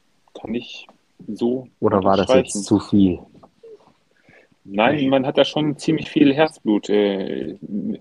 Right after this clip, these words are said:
Speaker 1: rausgehört, Fabi. Also, wie gesagt, zur Halbzeit musste noch deutlich höher f-,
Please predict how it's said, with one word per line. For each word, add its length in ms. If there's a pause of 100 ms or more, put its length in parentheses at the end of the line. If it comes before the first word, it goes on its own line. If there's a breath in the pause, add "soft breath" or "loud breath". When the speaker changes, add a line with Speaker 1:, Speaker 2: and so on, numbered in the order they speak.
(260)
Speaker 1:
rausgehört, 540
Fabi. 320
Also, 520 (840)
wie 140
gesagt, 360
zur 140
Halbzeit 280
musste 220
noch 140
deutlich 400
höher 140
f-, 180